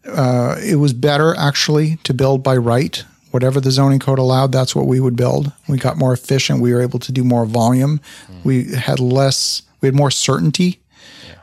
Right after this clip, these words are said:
Speaker 1: by doing it that way. And,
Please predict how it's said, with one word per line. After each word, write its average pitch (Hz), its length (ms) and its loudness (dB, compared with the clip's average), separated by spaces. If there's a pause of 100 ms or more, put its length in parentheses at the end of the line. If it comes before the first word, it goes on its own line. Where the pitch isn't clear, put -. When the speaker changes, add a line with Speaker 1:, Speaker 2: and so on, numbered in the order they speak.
(220)
Speaker 1:
by 135 120 -2
doing 143 240 2
it 139 100 0
that 143 200 0
way. 151 260 0 (720)
And, 139 520 2